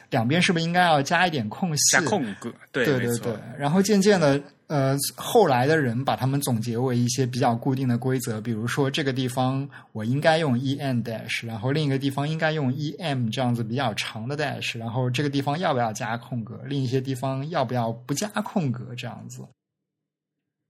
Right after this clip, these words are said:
Speaker 2: 而且这个东西的话，像比如说 Oxford，牛津，牛津规范和那个，呃，Chicago 规范也不一样嘛，对吧？有些。
Speaker 1: 对。嗯，
Speaker 2: 嗯。
Speaker 1: Chicago 其实它保留了比较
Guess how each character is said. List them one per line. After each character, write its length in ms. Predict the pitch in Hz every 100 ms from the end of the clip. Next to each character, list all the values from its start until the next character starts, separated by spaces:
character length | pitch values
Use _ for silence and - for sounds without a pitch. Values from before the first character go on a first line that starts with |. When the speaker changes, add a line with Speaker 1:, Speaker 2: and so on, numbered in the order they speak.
| _ _ _ -
Speaker 2:
而 120 | 208
且 240 | 214 147
这 100 | 139
个 80 | 190
东 140 | 180 185
西 80 |
的 80 | 160
话， 180 | 151 135
像 180 | 120 139
比 100 | 127
如 100 | 127
说 400 | - 139 135 135
Oxford， 560 | 165 - - - 107
牛 200 | 95 123 165
津， 420 | 180 180 185 185 -
牛 180 | 147
津 240 | 175 196 196
规 140 | 190
范 260 | 196 190 123
和 140 | 127
那 260 | 127 135 110
个， 400 | 110 101 98 92 - - - - -
呃， 180 | 120 113
Chicago 640 | - 139 196 208 120 107
规 180 | 95 120
范 180 | 147 123
也 100 | 90
不 160 | 117
一 60 | 120
样 120 | 131
嘛， 140 | 98 - -
对 100 | 92
吧？ 200 | - - _ _ _ _
有 100 | 104
些。 200 | 92 101 - _ _ _ _ _ _ _ _ _ -
Speaker 1:
对。 300 | 127 104 - - _ _ _ _
嗯， 320 | 143 139 135
Speaker 2:
嗯。 60 | 143
Speaker 1:
Chicago 520 | - - 247 285 214
其 100 | 139
实 180 | 156 160
它 220 | - 196 196 _ _
保 260 | 147 110 110
留 320 | 120 120 156
了 220 | 202 151
比 240 | 127 147
较 400 | 180 - 147 123